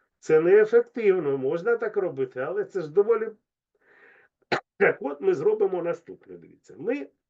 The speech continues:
позначимо наше значення і якесь, що воно рівне одинички. І отут у, в умові напишемо, що працювати циклу доки,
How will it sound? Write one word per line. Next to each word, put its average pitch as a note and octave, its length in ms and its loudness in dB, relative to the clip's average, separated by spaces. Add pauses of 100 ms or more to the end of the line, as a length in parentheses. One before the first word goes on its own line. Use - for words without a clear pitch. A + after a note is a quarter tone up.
(760)
позначимо F#2 760 -4 (420)
наше G#3+ 360 2
значення B2+ 720 -2 (100)
і D3+ 180 -10
якесь, A#2 600 -12 (300)
що - 120 -6
воно C4+ 380 0
рівне F3+ 440 4
одинички. B2+ 640 0 (440)
І A#3+ 160 -2
отут C#4+ 600 -4 (220)
у, C4 140 -2
в G3+ 120 -2
умові B2 640 0 (160)
напишемо, E3 880 -2
що - 240 -6
працювати B3 1040 2
циклу A3 840 -6
доки, F3+ 1000 4